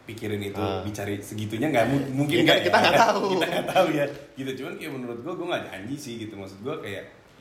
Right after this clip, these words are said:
Speaker 1: ketika sudah kembali lagi ke rutinit-, rutinitas yang dulu,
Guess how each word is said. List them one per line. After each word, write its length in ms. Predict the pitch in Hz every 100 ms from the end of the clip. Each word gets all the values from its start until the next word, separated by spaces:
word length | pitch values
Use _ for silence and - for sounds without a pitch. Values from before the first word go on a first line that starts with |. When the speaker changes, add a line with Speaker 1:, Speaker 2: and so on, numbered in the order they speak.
| - -
Speaker 1:
ketika 420 | 101 104 101 98 98 98 - -
sudah 320 | - 104 98
kembali 360 | 98 101 95 98
lagi 200 | 101 98
ke 100 | 98
rutinit-, 500 | 98 98 95 98 - -
rutinitas 720 | 110 117 107 104 98 95 92 98
yang 140 | 95 95 92 92 -
dulu, 420 | 101 104 107 -